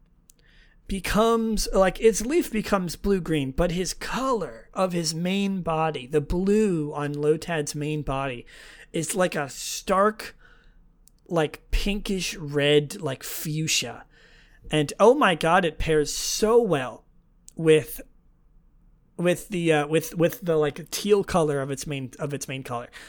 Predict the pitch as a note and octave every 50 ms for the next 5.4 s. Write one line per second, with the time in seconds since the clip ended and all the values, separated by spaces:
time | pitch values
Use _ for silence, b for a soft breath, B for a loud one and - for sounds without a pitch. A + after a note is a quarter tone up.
0 | B B B B A#3 D4+ F4 F#4+ D#4 - A#3 G3+ E3 D3+ - - - - - C#3+
1 | C#3+ D3+ - - - E3 D3+ - - - C3 A#2+ A#2+ A2 A2 - _ _ b b
2 | b b b b b b A#3+ G#3 G3+ E3+ D#3 - - E3 D3 D#3+ F#3+ G#3+ A#3 C4
3 | C4 D4+ D4 A3+ F#3 F#3 F3+ E3+ D#3+ D#3 D3+ D3 - C#3+ C#3 C3+ - - C#3 C3+
4 | C3 - - B2+ A2 - _ - - D#3 D#3 D3 C#3+ C#3 C#3 C#3+ C#3 C3+ C3+ C3
5 | C3 B2 - - B2 A2+ G2+